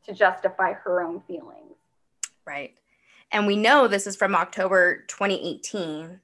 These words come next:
Speaker 2: So Joseph has already been deceased for, I believe, six months at that point. So it's, again, very eerie that she's referencing this,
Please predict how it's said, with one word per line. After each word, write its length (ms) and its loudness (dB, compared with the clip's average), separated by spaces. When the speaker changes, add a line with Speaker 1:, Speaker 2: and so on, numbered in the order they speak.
Speaker 2:
So 220 -4
Joseph 400 -2
has 140 -4
already 280 -2
been 220 -4
deceased 500 -10
for, 560 -4
I 60 -12
believe, 260 -10
six 240 -12
months 380 -12
at 120 -10
that 160 -2
point. 560 -8
So 220 -2
it's, 360 -8
again, 360 -2
very 400 -6
eerie 680 -2
that 180 0
she's 240 -10
referencing 800 -2
this, 680 -8